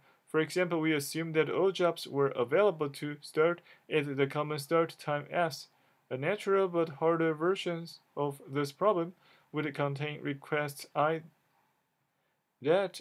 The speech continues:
in addition to the deadline D I and the requested time T I, would also have an earliest possible starting time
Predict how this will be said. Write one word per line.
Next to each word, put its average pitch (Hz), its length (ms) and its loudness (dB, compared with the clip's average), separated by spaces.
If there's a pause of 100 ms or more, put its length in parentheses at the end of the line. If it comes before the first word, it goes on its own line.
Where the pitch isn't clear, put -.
(140)
in 151 180 -8
addition 139 540 -4
to 143 160 -4
the 135 140 -6
deadline 135 540 0
D 135 240 -4
I 165 280 -2
and 139 340 -2
the 135 140 2
requested 135 800 -4
time 131 280 -2
T 139 260 -6
I, 165 240 -2 (460)
would 139 240 -2
also 208 380 2
have 175 280 -2 (120)
an 143 320 -4
earliest 185 640 2 (120)
possible 156 420 0
starting 143 480 0
time 143 400 -4